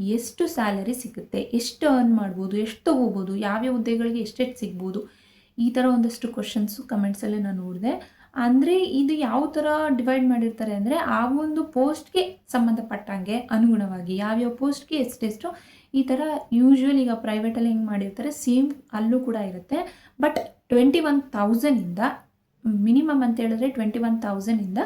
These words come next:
ನೈಂಟಿ ಸೆವೆನ್ ತೌಸಂಡ್ ಕನ್-, ತನಕನೂ ಕೂಡ ವೇರಿಯೇಷನ್ ಆಗ್ತಾ ಇರುತ್ತೆ. ಬೇರೆ ಬೇರೆ ಹುದ್ದೆಗಳಿಗೆ ಬೇರೆ ಬೇರೆ, ಆ, ಸ್ಯಾಲರಿನ ಮೆನ್ಷನ್ ಮಾಡಿರ್ತಾರೆ. ಆದರೆ ಟೆಕ್ನಿಷಿಯನ್ ಹುದ್ದೆಗಳೇನಿದೆ, ಈ ಟೆಕ್ನಿಷಿಯನ್ ಹುದ್ದೆಗಳಿಗೆ ಸ್ಲೈಟ್ಲಿ ಕಡಿಮೆ ಇರುತ್ತೆ,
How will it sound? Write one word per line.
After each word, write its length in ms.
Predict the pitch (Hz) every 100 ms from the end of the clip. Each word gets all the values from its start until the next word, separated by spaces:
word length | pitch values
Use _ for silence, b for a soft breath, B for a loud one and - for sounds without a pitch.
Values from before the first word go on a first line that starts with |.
| 427 B B
ನೈಂಟಿ 300 | 208 202 277
ಸೆವೆನ್ 320 | 269 262 247
ತೌಸಂಡ್ 380 | 233 214 208 214
ಕನ್-, 320 | 208 208 226
ತನಕನೂ 440 | - 208 202 208 202
ಕೂಡ 160 | 233 370 - _ _ _ _ _ _ _ _ _ -
ವೇರಿಯೇಷನ್ 520 | 226 233 233 220 285 302
ಆಗ್ತಾ 380 | 226 - -
ಇರುತ್ತೆ. 320 | 254 180 180 202
ಬೇರೆ 240 | 214 226
ಬೇರೆ 200 | 214 214
ಹುದ್ದೆಗಳಿಗೆ 840 | 214 202 208 202 208 - - - -
ಬೇರೆ 240 | 240 214
ಬೇರೆ, 220 | 202 208 403 - - -
ಆ, 280 | 208 196 190 190 190 185
ಸ್ಯಾಲರಿನ 560 | 196 240 214 202 202 226 320
ಮೆನ್ಷನ್ 360 | 226 - 208
ಮಾಡಿರ್ತಾರೆ. 760 | 180 180 180 247 339 - - -
ಆದರೆ 260 | 247 285 320
ಟೆಕ್ನಿಷಿಯನ್ 680 | - 240 320 359 - 320
ಹುದ್ದೆಗಳೇನಿದೆ, 1160 | 294 226 202 202 202 190 175 175 269 - - _
ಈ 120 | 262
ಟೆಕ್ನಿಷಿಯನ್ 840 | 262 240 226 285 339 339 320 320 311
ಹುದ್ದೆಗಳಿಗೆ 840 | 233 214 220 214 208 247 427 -
ಸ್ಲೈಟ್ಲಿ 480 | - - 320 330 320
ಕಡಿಮೆ 360 | - 226 202 220
ಇರುತ್ತೆ, 460 | 185 185 - -